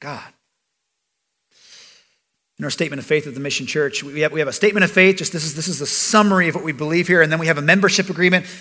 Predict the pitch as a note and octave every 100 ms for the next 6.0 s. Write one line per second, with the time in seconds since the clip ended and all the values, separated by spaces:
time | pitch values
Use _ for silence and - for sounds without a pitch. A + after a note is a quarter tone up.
0 | - D3+ G3 F#3+ F#3 A3 G3+ G3 G#3 G#3
1 | G3+ G3+ - G3+ G#3 F#3+ - F3 G3 D3
2 | G#3 F#3 F#3 G3+ F#3+ G3 G#3 G#3 A3 F#3+
3 | E3+ G3+ A#3+ E3 E3 - - F3+ E3+ G#3
4 | G3+ - F3 F#3 F#3+ C#3+ G3+ B3 F3 C#3
5 | D#3 D#3+ F#3+ F3+ G#3 G3 - A#3 D#3+ C3+